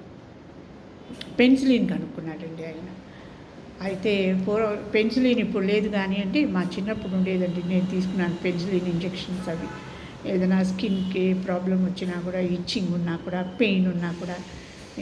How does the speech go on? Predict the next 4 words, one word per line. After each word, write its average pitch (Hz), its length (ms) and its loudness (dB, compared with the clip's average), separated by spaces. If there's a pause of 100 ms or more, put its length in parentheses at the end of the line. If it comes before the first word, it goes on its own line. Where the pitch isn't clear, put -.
(120)
అప్పుడు 196 560 2
పెన్సిలిన్ 220 460 2
ఇంజెక్షన్ 175 480 2
వేసేవారండి. 160 720 -6